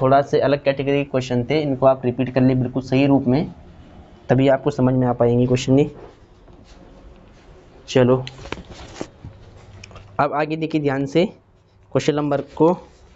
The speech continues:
क्वेश्चन नंबर ट्वेंटी वन हो गया, ट्वेंटी टू को देखिए। हम्म, ट्वेंटी टू वाला क्वेश्चन कई बार रिपीट है, यहाँ पर ये ऑप्शन में है, लेकिन very very important question है, कई बार आ जाता है ये,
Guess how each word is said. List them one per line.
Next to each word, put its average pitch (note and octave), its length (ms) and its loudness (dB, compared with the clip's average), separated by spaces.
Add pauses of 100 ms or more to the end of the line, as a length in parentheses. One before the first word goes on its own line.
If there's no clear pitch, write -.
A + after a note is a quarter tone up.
(360)
क्वेश्चन D3 320 2
नंबर C#3+ 300 0
ट्वेंटी C#3+ 400 0
वन C#3 200 4
हो B2+ 120 2
गया, D#3 160 0
ट्वेंटी C#3+ 300 -2
टू C#3+ 180 -2
को C#3+ 100 4
देखिए। B2+ 400 0 (1300)
हम्म, D3+ 220 2 (1000)
ट्वेंटी C#4 320 0
टू D3+ 220 0
वाला D3+ 240 2
क्वेश्चन D#3 500 -2 (160)
कई D3+ 220 2
बार D3+ 160 2
रिपीट C3+ 420 -2
है, D#3+ 160 2
यहाँ C#3 320 0
पर D3+ 120 0
ये D3+ 220 -6
ऑप्शन C#3 320 0
में D3+ 140 2
है, C#3 180 0
लेकिन D3+ 460 0 (320)
very C#3+ 380 -2
very C#3 280 -2
important C3 500 -4
question A#2+ 280 -4
है, C3 60 2 (120)
कई E3+ 240 -4
बार D3+ 140 -2
आ C3 160 -4
जाता A#2+ 320 -6
है A2 100 -10
ये, G2+ 220 -6